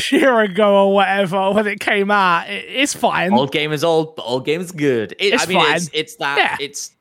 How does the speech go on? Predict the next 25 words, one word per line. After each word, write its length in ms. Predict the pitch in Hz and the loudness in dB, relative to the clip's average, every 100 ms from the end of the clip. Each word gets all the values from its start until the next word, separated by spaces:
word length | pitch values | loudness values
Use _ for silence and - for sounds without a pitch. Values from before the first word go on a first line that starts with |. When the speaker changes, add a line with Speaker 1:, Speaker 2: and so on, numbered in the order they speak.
| - | -14
Speaker 2:
it's, 400 | 135 - - - | -12 -12 -12 -6
uh, 380 | 117 113 110 107 _ - | -4 -4 -6 -10 _ -8
Outriders. 640 | 131 117 107 101 101 95 | -6 -4 -6 -6 -10 -14
It's, 340 | 90 98 - 110 | -14 -14 -12 -12
you 80 | |
know, 160 | 104 101 | -12 -12
it's 160 | 87 - | -14 -14
our 180 | 107 | -14
pub 200 | 95 - | -14 -6
Speaker 1:
Yes. 100 | 113 107 | -4 -4
Speaker 2:
game 220 | 98 101 | -10 -14
where 80 | 101 | -10
we 60 | |
haven't 140 | 110 120 | -8 -6
gotta 120 | 104 | -6
think 180 | 117 104 | -6 -10
about 220 | 98 101 | -8 -10
it, 60 | 95 | -10
and 160 | 98 | -12
it's 160 | 95 - | -16 -18
a 40 | |
good 180 | 95 98 | -16 -16
laugh, 320 | 92 82 90 | -14 -12 -12
and 80 | - | -16
it's, 220 | - - | -18 -20